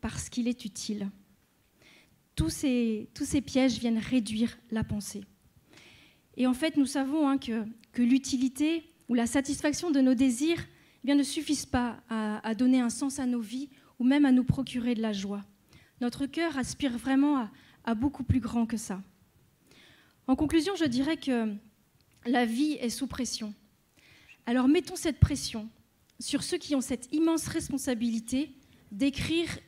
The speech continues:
et de voter ces lois qui sont absolument décisives. Ces questions sont très complexes.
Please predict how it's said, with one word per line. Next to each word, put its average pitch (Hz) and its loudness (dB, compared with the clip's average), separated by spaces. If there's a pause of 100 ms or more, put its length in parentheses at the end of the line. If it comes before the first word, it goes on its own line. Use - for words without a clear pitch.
(120)
et 240 -2
de 214 -2
voter 311 0
ces 269 -2
lois 233 -2
qui 233 -12
sont 226 -8
absolument 233 0
décisives. 202 -4 (1200)
Ces - -4
questions 294 -2
sont 269 -2
très - -2
complexes. - -10